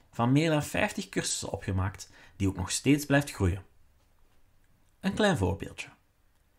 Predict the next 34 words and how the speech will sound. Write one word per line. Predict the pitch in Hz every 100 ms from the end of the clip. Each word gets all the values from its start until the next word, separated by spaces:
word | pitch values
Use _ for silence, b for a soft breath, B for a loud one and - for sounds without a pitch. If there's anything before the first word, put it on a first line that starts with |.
| B B B
In | - 147
de | 143
cursus | 233 - 202 -
E | 190 180
I | 151
D |
en | 135 151
It's | 113 -
Me | 113 127 156 B B -
leren | 110 123 123
deelnemers | 101 131 180 175 160 156 -
hoe | 113
ze | 123 110
de | 95 90
digitale | 151 175 - 147 143
identiteitskaart | 139 135 143 139 - - - 113 139 - B B
en | 104
de | 104 -
It's | 101 -
Me-app | 92 95 143 - - - B B
kunnen | - 110
gebruiken | 101 95 107 160 196 202
om | 117
op | 101
een | 95 87
veilige | 92 135 202 196
manier | 175 160 151 147
toegang | - 127 123
te | 135
krijgen | - 117 117
tot | 117 92
de | 90
digitale | 85 98 104 104 107 -
overheid. | 95 92 87 92 - -